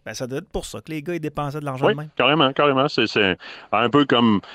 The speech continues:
Speaker 2: les, les, l'Afrique importait énormément d'un, d'un poivre qu'on appelle l'Afromomum digitatum, qu'on voit presque plus ici parce qu'il est en train d'éradiquer complètement les, les, les, les, les, la plante à l'état sauvage.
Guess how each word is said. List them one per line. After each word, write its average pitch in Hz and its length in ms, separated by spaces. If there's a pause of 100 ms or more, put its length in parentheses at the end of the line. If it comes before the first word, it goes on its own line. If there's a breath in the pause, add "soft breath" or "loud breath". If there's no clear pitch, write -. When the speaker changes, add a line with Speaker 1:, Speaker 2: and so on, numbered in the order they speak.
(180 loud breath)
Speaker 2:
les, 110 160
les, 104 200
l'Afrique 110 580
importait 104 380
énormément 104 480
d'un, 87 320
d'un 95 220
poivre 113 360
qu'on 95 180
appelle 98 280
l'Afromomum 101 760
digitatum, 98 680
qu'on 92 160
voit 90 160
presque 110 400
plus 104 180
ici 107 220
parce - 160
qu'il 90 120
est 92 60
en 87 80
train 98 160
d'éradiquer 92 540
complètement 98 520
les, 87 220 (320 loud breath)
les, 90 220
les, 82 200
les, 80 240
les, 76 300
la 80 300
plante 113 280
à 101 60
l'état 92 240
sauvage. 101 460